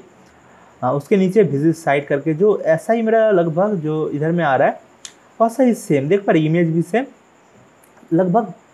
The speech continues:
इससे क्या समझ में आ रहा है दोस्तों, मतलब Google जो काम करता है, अ, एकदम basically आपका वेबसाइट के structure कैस-, जैसे होगा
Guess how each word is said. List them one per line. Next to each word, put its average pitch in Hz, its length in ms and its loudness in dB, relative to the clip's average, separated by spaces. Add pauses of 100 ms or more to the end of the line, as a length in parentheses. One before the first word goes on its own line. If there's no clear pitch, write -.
(160)
इससे 226 220 -2
क्या 220 180 4
समझ 208 220 2
में 170 140 2
आ 127 60 4
रहा 131 80 4
है 143 60 2
दोस्तों, 139 280 -2 (680)
मतलब 143 260 -2
Google 139 260 4
जो 180 160 2
काम 175 320 2
करता 135 340 -2
है, 196 200 -2 (140)
अ, 131 260 -2 (260)
एकदम 196 420 4
basically 196 340 0
आपका 185 240 -2
वेबसाइट 147 760 -2
के 190 100 0
structure - 420 -4
कैस-, 131 460 -6
जैसे 131 280 -2
होगा 123 400 -2